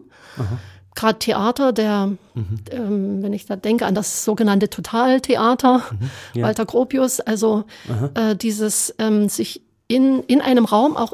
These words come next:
Speaker 2: immersiv irgendwie einfinden in so einer Atmosphäre,
Speaker 1: Ja.
Speaker 2: die eben für bes-, ja, für bestimmte Medien auch, mit denen die Architektur, äh, ja, angereichert ist.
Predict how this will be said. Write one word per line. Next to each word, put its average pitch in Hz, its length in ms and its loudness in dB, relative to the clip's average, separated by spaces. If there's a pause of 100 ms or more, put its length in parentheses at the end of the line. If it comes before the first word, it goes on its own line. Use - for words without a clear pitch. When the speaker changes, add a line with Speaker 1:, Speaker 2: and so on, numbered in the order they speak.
Speaker 2:
immersiv 254 880 0
irgendwie 220 400 0
einfinden 226 640 2
in 214 140 0
so - 80 -2
einer 220 260 0
Atmosphäre, 233 800 -2 (200)
Speaker 1:
Ja. 117 200 -2 (420)
Speaker 2:
die 226 260 -2
eben 220 440 0 (520)
für 254 200 -2
bes-, - 240 -6
ja, 240 340 2
für 269 160 0
bestimmte 262 400 0
Medien 233 400 2
auch, 247 340 -2
mit 233 200 -4
denen 226 200 2
die 220 120 -2
Architektur, 226 840 -2 (600)
äh, - 60 -8 (1300)
ja, 220 280 -2 (160)
angereichert 214 640 2
ist. - 300 -6